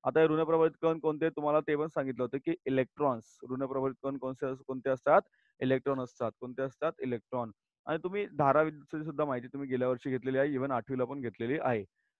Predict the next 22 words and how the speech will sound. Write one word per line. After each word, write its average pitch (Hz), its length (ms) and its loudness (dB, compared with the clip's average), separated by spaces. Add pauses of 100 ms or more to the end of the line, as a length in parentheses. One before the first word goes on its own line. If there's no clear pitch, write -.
(140)
आता 170 360 6 (440)
विद्युत 165 400 0
वाहक 165 320 8
तारेमधून 151 720 6
काय 151 160 6
जातं? 160 440 6 (160)
विद्युत 131 300 -2
धारा 135 300 6
जाते. 107 440 -2 (220)
विद्युत 135 300 -2
रोधातून 160 460 2
जाणारी 156 500 2 (140)
विद्युत 127 320 -2
धारा 123 300 4 (520)
आणि 185 220 2
विद्युत 151 340 -2
प्रवर्तन, 139 440 0
विद्युत 127 260 -6 (120)
चलित्र 170 340 2
व 147 140 0
विद्युत 135 420 -4
जनित्र 147 380 0